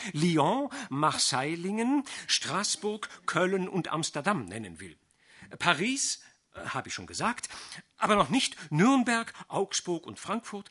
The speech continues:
Basel, Bern und Genf, alles schöne Städte, sowie das schöne Zürich. Und weiterhin noch eine Menge, mit deren Aufzählung ich nicht fertig würde.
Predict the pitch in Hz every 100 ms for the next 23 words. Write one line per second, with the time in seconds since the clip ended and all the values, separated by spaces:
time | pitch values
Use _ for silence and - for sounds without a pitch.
0 | - - 151 220 202 202 - - 160 175
1 | 165 - 185 - - 101 82 - 131 127
2 | - - 135 160 139 127 - 120 107 113
3 | - _ _ 127 147 117 - - - 87
4 | 76 - 190 165 - - _ _ 254 156
5 | 160 208 160 135 185 - 202 185 160 156
6 | 202 120 117 107 107 101 - - 87 90
7 | 104 - 90 - 117 - - - 87